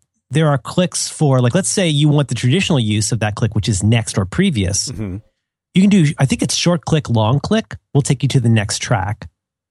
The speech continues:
Speaker 1: That's pretty neat. It's pretty nerdy and certainly not something that you wanna, you would wanna hand Uncle Joe when he gets his first I O S device.
Speaker 2: <laughs>
Speaker 1: But I'm thinking when you're on an, like, if you were gonna do this, one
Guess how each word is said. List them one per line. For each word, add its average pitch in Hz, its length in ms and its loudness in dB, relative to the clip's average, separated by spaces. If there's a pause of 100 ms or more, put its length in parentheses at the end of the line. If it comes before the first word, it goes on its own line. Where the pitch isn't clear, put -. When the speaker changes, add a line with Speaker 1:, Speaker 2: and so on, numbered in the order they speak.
(140)
Speaker 1:
That's - 160 -4
pretty 277 240 2
neat. 220 320 2
It's 175 160 -2
pretty 262 280 2
nerdy 175 460 2
and 151 180 2
certainly 220 340 0
not 151 200 2
something 139 300 2
that 117 180 -2
you 143 100 2
wanna, 113 520 2
you 135 220 2
would 120 160 4
wanna 131 200 4
hand 113 240 4
Uncle 113 240 2
Joe 127 280 2
when 107 100 4
he 107 60 2
gets 107 160 -2
his - 80 -4
first 98 280 0
I 98 120 2
O 104 60 2
S 143 160 0
device. 92 440 -2 (300)
Speaker 2:
<laughs> - 280 -12
Speaker 1:
But 165 100 2
I'm 285 120 0
thinking 123 580 0 (120)
when 143 220 2
you're 226 180 2
on 226 160 2
an, 180 120 2
like, 151 180 0
if 160 120 0
you 214 80 4
were 147 180 4
gonna 185 160 0
do 202 200 2
this, 220 280 0
one 135 380 2